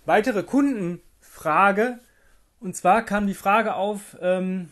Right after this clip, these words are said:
ja, welche Bewegungen sind dann für welche Muskeln da? Das wüsste die Person nicht so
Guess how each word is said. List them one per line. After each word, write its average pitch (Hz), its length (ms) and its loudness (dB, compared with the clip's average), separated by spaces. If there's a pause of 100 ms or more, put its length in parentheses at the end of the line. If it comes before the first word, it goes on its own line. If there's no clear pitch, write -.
(260)
ja, 160 200 -4
welche 202 260 -4
Bewegungen 202 520 -2
sind 202 200 -4
dann 190 100 -4
für 180 160 -8
welche 196 260 -6
Muskeln 170 600 -4 (280)
da? 117 360 -2 (160)
Das - 400 -14
wüsste 160 400 -6
die 135 220 -6
Person 131 480 -8 (160)
nicht 143 240 -12
so 135 80 -10